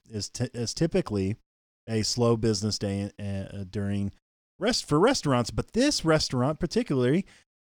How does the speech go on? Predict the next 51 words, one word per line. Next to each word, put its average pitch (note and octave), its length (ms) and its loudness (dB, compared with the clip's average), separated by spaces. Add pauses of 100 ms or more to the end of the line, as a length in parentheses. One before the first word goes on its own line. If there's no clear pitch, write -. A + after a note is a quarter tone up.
usually A#3 460 4
has G#3+ 180 6
a A3 60 2
line A#3+ 260 6
out E3+ 140 4
the - 80 0
door A2+ 200 2
on G2 120 0
Tuesdays F#2+ 440 -2
'cause G2 140 -4
everyone's D3 360 0
in D#3+ 100 2
there F3 140 2
for E3 140 -2
the E3+ 80 -2
two G3 220 -2
for C#3 160 -2
one. E2+ 240 -6 (400)
It's G#3 180 2
absolutely G3+ 600 4
genius. D3 440 2
These F3+ 200 0
types F#3+ 240 2
of C3+ 80 0
things B2+ 460 2 (380)
benefit F3 340 6
consumers. E3+ 600 2 (280)
They G#2 80 -2
help C3 240 4
businesses. C3+ 640 2 (240)
Everybody C3+ 380 0
can C#3+ 100 -4
compete C#3 320 0
with A#2+ 80 -8
one C3+ 140 2
another. B2+ 340 4 (340)
All A#2+ 200 6
the E3+ 100 4
businesses D#3+ 480 2
that D#3 120 4
surround A#2 420 2
this D#3+ 160 0
restaurant E3 420 2
now B2 220 4
offer D3 280 2
two D3+ 200 0
for D3 100 -4
ones D3 240 2
all A2+ 180 6
the D3+ 80 2
time D3 380 2